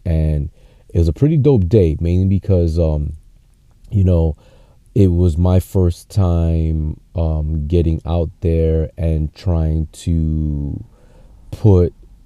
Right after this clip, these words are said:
the knowledge that I've gained over the last year and change about turkey hunting, um, and put that to use.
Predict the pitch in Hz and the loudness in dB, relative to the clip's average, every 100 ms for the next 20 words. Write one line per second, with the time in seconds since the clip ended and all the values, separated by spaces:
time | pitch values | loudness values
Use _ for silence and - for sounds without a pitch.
0 | - 85 90 85 82 80 80 78 78 78 | -10 -2 0 0 0 0 0 -2 -4 -6
1 | - 80 92 82 78 82 76 73 - 80 | -4 -2 0 0 -2 -2 -2 -4 -6 -6
2 | 71 78 73 76 73 - 78 78 78 76 | -4 -2 -2 -4 -6 -6 -2 -2 -2 -4
3 | - 78 73 71 73 - 90 80 80 78 | -4 -6 -6 -6 -8 -6 -6 -4 -4 -4
4 | 78 80 76 - _ - - - 82 76 | -4 -6 -8 -14 _ -20 -20 -10 -4 -2
5 | 73 73 69 - 82 76 90 73 78 - | 0 -2 -4 -6 -6 -4 -2 -2 -2 -4
6 | - 67 76 76 73 - | -6 -2 0 0 -2 -8